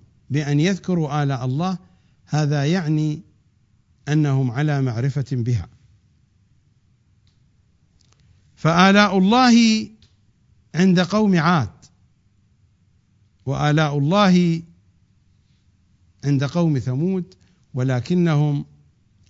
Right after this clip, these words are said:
في حالة إعراض عن آلاء الله هذه. وفي سورة النجم آلاء الله ذكرت أيضًا في سياق الحديث عن عاد وثمود.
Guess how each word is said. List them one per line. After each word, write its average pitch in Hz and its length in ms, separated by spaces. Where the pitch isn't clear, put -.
في 131 180
حالة 151 640
إعراض 131 440
عن 127 180
آلاء 123 440
الله 113 520
هذه. 80 180
وفي 127 220
سورة 233 420
النجم 151 480
آلاء 143 380
الله 160 560
ذكرت 202 800
أيضًا 202 340
في 139 220
سياق 160 420
الحديث 135 760
عن 131 180
عاد 143 340
وثمود. 107 600